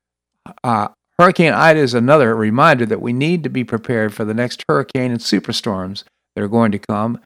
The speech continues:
and they're going to come more frequently and more ferociously, Biden said on Friday. Unbelievable.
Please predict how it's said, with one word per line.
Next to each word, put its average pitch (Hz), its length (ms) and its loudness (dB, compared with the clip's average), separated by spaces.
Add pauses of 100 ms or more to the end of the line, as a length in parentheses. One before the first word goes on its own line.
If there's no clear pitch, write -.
(260)
and 101 100 -6
they're 101 100 -4
going 135 260 0
to 120 60 -2
come 113 280 -2
more 139 260 0
frequently 135 640 0
and 104 140 0
more 123 260 2
ferociously, 120 880 -4
Biden 98 360 -6
said 104 240 -6
on 95 180 -8
Friday. 95 480 -8 (600)
Unbelievable. 101 520 -16